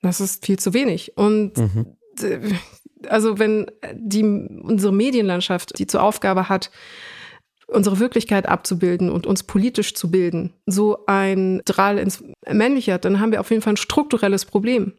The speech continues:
Speaker 1: Dann haben wir ein strukturelles Problem. Und um deine Frage zu beantworten, ich weiß nicht genau, wie man das am schlausten lösen kann. Aber ich glaube, ein darüber sprechen, debattieren, darum kämpfen, darum ringen, diskutieren ist auf jeden Fall notwendig und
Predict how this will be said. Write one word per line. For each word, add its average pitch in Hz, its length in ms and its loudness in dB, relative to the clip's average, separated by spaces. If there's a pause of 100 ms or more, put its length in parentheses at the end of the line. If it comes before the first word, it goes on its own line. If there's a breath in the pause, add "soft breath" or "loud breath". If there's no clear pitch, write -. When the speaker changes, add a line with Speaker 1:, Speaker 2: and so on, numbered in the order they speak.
(120)
Speaker 1:
Dann 190 140 2
haben 202 80 2
wir 185 60 2
ein - 20 -2
strukturelles 196 560 -2
Problem. 196 380 0 (140)
Und 247 300 2 (180)
um 214 100 4
deine 214 160 2
Frage 226 340 2
zu - 100 -10
beantworten, 214 380 0
ich - 120 -4
weiß 220 340 0
nicht 202 200 0
genau, 196 240 0
wie 190 60 -2
man 190 100 2
das 185 160 -2
am 196 80 -2
schlausten 190 680 -2 (500)
lösen 185 460 2
kann. 170 280 0
Aber 180 220 0
ich - 140 -4
glaube, 196 280 2
ein 190 260 2
darüber 190 360 0
sprechen, 226 580 0
debattieren, 233 760 0
darum 190 280 -2
kämpfen, 226 380 0
darum 190 220 2
ringen, 214 420 2
diskutieren 190 760 0
ist - 180 -4
auf - 180 -4
jeden 185 140 2
Fall 180 680 -2 (160)
notwendig 190 720 0
und 175 160 -6